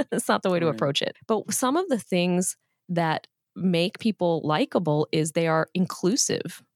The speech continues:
Speaker 1: And
Speaker 2: Right.
Speaker 1: so a question that we can ask to our kids, depending on the age of the child, and I got this tip from Doctor Prinstein, is, "How did you include someone today?"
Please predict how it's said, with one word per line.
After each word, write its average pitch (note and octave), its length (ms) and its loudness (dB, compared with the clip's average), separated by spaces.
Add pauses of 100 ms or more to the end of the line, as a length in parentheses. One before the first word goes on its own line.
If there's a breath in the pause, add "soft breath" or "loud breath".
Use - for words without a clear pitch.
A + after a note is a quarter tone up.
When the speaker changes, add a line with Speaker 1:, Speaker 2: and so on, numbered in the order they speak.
(260)
Speaker 1:
And F#3 100 2
Speaker 2:
Right. F#3 60 0
Speaker 1:
so F#3 220 2
a F3 40 0
question G3 420 0
that A#3+ 100 0
we G3 100 2
can E3 240 2
ask C#3+ 340 2
to F3+ 80 0
our D3 80 2
kids, D#3 360 0
depending D3 460 0
on C#3 360 2
the - 160 -2
age C#3+ 340 2
of D3 100 0
the C#3+ 60 0
child, C#3 640 0 (140 soft breath)
and D#3+ 180 0
I D3+ 60 0
got C3+ 200 0
this D3+ 160 0
tip - 280 -2
from D3+ 280 0
Doctor C#3+ 360 0
Prinstein, G3+ 580 -2
is, D3+ 380 0 (300 loud breath)
"How G3+ 340 0
did A#3+ 200 0
you G#3+ 140 2
include F#3 580 0
someone C#3+ 720 0
today?" - 520 -4